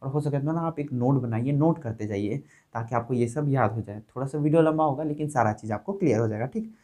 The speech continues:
अब कायिक में, कायिक में सिंपल है, आलू की आँख हो गई,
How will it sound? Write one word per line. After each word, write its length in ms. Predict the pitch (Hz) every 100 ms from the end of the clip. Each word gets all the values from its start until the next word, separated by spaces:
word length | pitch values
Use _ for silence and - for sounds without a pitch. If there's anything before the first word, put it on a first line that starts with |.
| _ _
अब 180 | 135 - -
कायिक 360 | 117 147 151
में, 180 | 170 185 - - _
कायिक 220 | 120 143
में 100 | 165 156
सिंपल 360 | 147 139 160
है, 160 | 160 -
आलू 240 | 117 120 135
की 200 | 135 151
आँख 300 | 127 131 -
हो 80 | 131
गई, 220 | 127 135